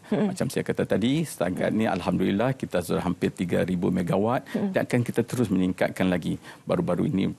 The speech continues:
Speaker 2: juga Yang Amat Berhormat Perdana Menteri telah melancarkan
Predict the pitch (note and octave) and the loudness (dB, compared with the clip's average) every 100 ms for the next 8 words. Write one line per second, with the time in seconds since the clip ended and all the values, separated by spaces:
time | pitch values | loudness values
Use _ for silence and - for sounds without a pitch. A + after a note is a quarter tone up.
0 | - G2+ G2 B2 C3 - F#2 F2+ F#2 - | -8 -4 0 0 0 -2 0 0 0 0
1 | G2 F#2+ - - F#2+ F#2+ G2 A#2 G2+ F2 | 0 0 0 0 0 0 0 0 0 2
2 | F2 F2 F2 F#2 F2 - F2+ | 2 0 0 -2 0 0 0